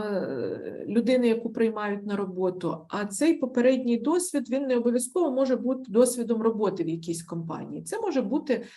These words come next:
ваш, е, код, представлений, е, на гітхабі, де ви просто надасте посилання і скажете, що от в своїй магістерській дисертації я розробив ось такий метод, займався такою задачею, от мій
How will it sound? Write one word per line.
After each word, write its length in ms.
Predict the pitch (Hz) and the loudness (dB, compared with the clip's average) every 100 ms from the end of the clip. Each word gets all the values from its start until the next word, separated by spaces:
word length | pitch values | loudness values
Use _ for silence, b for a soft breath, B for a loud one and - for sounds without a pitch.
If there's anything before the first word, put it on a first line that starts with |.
| B B | B B
ваш, 500 | 190 240 233 - - | 0 2 2 -6 -4
е, 200 | 180 170 165 165 | -4 -4 -6 0
код, 340 | 247 359 - - | 4 4 2 -6
представлений, 1000 | - - - 247 262 247 220 202 190 190 B B B | -6 -6 -2 0 2 2 0 0 -2 -4 B B B
е, 200 | - 104 107 | -10 -8 -4
на 120 | 175 | 2
гітхабі, 600 | 190 190 190 311 349 311 | 4 4 2 4 4 4
де 120 | 190 196 | 4 2
ви 100 | 190 | 2
просто 360 | 233 262 - | 0 0 -2
надасте 840 | 190 170 185 - 190 180 165 - - | -2 -2 -2 -2 2 2 2 -4 -6
посилання 680 | 170 - 214 320 359 349 269 | -4 0 2 2 2 0 0
і 140 | 180 | -2
скажете, 480 | 165 285 311 285 226 | -2 0 2 0 -2
що 200 | 220 214 | -4 -2
от 100 | 262 | -2
в 100 | - | -2
своїй 280 | 185 196 190 | -4 -2 0
магістерській 640 | 185 180 185 - - - | 0 0 -2 -6 -8 -6
дисертації 880 | 160 190 - - 349 392 - 254 208 | -4 -4 -6 -2 0 0 0 0 2
я 300 | 220 247 254 B B B B | 2 0 -2 B B B B
розробив 640 | 180 196 208 214 180 - - | -2 2 2 4 4 2 -4
ось 200 | 165 - | -6 -4
такий 320 | 185 - 180 | -4 0 0
метод, 400 | 269 339 302 185 | 2 2 0 0
займався 500 | 185 175 180 170 165 | -2 0 -2 -4 -6
такою 340 | 170 185 170 | -6 0 2
задачею, 600 | 170 190 302 349 - 196 | 2 0 2 2 2 0
от 160 | 208 190 | 0 -2
мій 200 | 170 | -4